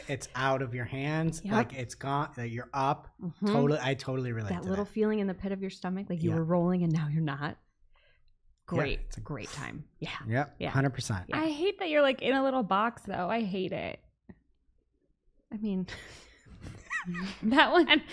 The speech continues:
Speaker 2: this is my list, not yours. It's fine. <laughs>
Speaker 3: My last one, right, will be, this is gonna be unique to me, too.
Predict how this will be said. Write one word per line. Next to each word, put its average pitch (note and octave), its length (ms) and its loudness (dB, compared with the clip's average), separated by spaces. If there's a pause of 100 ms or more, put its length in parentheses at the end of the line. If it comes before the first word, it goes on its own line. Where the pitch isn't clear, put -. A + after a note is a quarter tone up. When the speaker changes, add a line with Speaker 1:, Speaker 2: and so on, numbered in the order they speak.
Speaker 2:
this D#4+ 120 6
is D#4+ 80 8
my C4 180 12
list, G3+ 300 10
not B3 200 8
yours. - 140 12
It's B3+ 400 12
fine. - 1500 12 (720)
<laughs> - 0 -
Speaker 3:
My D4 800 6
last D4 420 4
one, A#4 80 2 (160)
right, D4 360 4
will C4 200 4
be, A#3 640 2 (840)
this A#3+ 160 0
is G#3+ 80 -4
gonna F#3 160 -2
be F#3+ 120 -2
unique F3+ 340 0
to - 80 -6
me, F3 120 0
too. G3 320 0